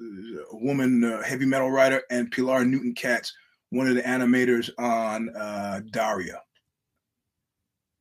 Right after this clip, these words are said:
So there'll be D J, uh, D J, uh, uh, music, free food, drinks, party.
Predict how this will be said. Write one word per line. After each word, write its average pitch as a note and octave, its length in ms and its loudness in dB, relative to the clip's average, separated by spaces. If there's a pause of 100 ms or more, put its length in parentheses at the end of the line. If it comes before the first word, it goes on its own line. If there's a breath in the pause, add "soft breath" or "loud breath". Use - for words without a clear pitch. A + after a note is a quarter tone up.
(1400)
So A#2+ 460 6 (460)
there'll C3+ 160 0
be A2 220 -8 (360)
D F3 180 4
J, D3+ 460 2 (640)
uh, A#2 600 -4 (1120)
D E3 140 -2
J, C#3+ 600 2
uh, B2 240 -8
uh, A#2 40 -8
music, C#3 500 -2 (580)
free D#3 200 -2
food, C#3+ 420 0
drinks, C#3+ 560 -6 (1500)
party. D3 440 4